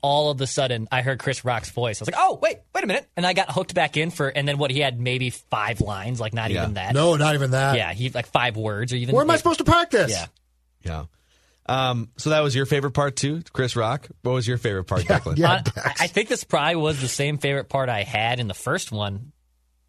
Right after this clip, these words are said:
Speaker 1: but it was just like, it, it was just Eddie Murphy being the typical undercover cop, so, like, swindling as a credit card scammer, an ins-, a building inspector, a delivery guy,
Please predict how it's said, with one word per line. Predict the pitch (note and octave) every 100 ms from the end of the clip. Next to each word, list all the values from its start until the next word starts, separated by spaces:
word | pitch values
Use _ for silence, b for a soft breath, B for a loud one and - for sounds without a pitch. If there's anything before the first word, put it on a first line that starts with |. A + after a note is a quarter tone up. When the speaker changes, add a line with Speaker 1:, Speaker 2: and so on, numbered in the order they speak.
| _
Speaker 1:
but | D3+ C#3
it | D3
was | C#3+
just | E3 -
like, | E3+ D3 C#3+ - -
it, | D#3+
it | E3 D#3+
was | D3 B2+
just | D#3+ -
Eddie | E3 D3+
Murphy | D3 D#3 C#3+ C3 B2+ _ _ _
being | C#3+ C#3+
the | C#3
typical | B2+ D3 D3+ C#3 B2+
undercover | C3+ C3+ C#3+ C3+
cop, | B2 - B2 C3+
so, | - B2
like, | A#2 -
swindling | C3+ C#3 C3+ C#3
as | C3
a | C#3
credit | C#3 B2+
card | - B2+ A#2+
scammer, | - B2+ A#2+ B2 A#2+ b b -
an | C#3+
ins-, | C#3 - -
a | B2
building | D#3 C#3 C3 B2+
inspector, | B2+ - C#3 B2 - B2 A#2+ b -
a |
delivery | C#3 D3 C3+ C3 C3 B2+
guy, | A#2 A#2+ A#2+